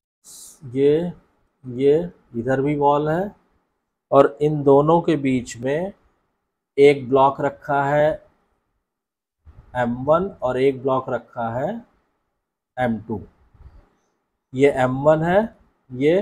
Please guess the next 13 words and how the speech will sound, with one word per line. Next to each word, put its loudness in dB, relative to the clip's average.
एम -2
टू -2
है, -2
ये -2
अपना -2
roller -2
पे -6
ऐसे -6
set -6
है -6
और -2
ये 2
जो 2